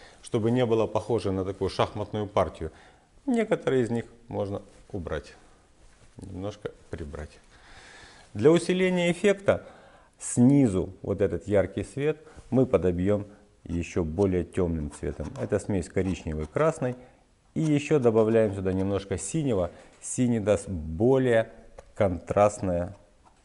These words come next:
более контрастный такой тёмный цвет. Мало того, синий в глубине оставит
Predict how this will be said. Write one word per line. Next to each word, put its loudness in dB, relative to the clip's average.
более 6
контрастный 4
такой -6
тёмный -2
цвет. -8
Мало 10
того, 4
синий 6
в 2
глубине 4
оставит 4